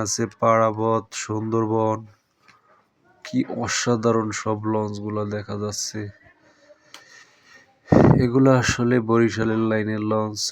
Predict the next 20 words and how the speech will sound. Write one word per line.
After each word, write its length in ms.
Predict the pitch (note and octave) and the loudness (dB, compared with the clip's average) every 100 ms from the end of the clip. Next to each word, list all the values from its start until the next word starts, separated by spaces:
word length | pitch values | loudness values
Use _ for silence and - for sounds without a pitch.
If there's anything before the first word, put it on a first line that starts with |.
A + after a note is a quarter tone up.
| A2+ | -2
ঢাকা 240 | G#2+ - A2+ | -4 -4 -10
থেকে 200 | - G#2+ A2+ G#2+ | -8 -4 -4 -2
ডাইরেক্টলি 640 | A2+ A2 A2 A2 G#2+ - G#2+ G#2 | 0 2 2 -2 -6 -8 -10 -8
ছাড়ে 240 | A2+ A2 A2 A2 | -4 -4 -4 -6
বরিশালের 540 | A2 G#2+ A2+ A2 G#2+ A2 | -10 -8 -8 -6 -6 -8
জন্য। 240 | A2 A2 A2 - _ _ _ _ _ _ _ _ _ _ _ _ _ - - - - B2 | -10 -10 -12 -16 _ _ _ _ _ _ _ _ _ _ _ _ _ -20 -20 -20 -8 -4
অনেক 260 | A#2+ A#2+ A#2 G#2+ | -2 0 -2 -4
বিশাল 360 | A2 - A2 A2 G#2+ | -6 -2 0 0 -2
বড় 140 | A2+ A2 A2 | -2 -2 -2
বড় 140 | A2 A2 | -4 -2
লঞ্চ। 280 | G#2+ G#2+ G#2+ - - | -4 -6 -6 -6 -8
তো 80 | - G#2 - | -12 -12 -6
সবগুলা 680 | A2 A2 G#2+ _ A#2+ A#2 A#2 A2+ | -2 -2 -4 _ -4 -2 0 -2
লঞ্চের 400 | A2 G#2 - G#2+ | -4 -8 -10 -6
ভিডিও 240 | A2 G#2+ A2+ A2+ | -6 -2 -2 0
আমি 120 | A2+ A2 | -4 -2
দেখাবো 320 | G#2+ G#2+ G#2+ A2 | -4 -4 -4 -4
ইনশাআল্লাহ, 680 | A2 G#2 A2 A2 G#2+ G#2+ B2 - _ _ _ _ _ _ _ _ - | -6 -8 -6 -4 -2 -4 -4 -8 _ _ _ _ _ _ _ _ -12
দেখতে 420 | A2 A2+ - B2 A#2 | -4 -4 -2 -4 -2
থাকেন। 420 | A2 A2 - A2 | -2 -4 -4 -4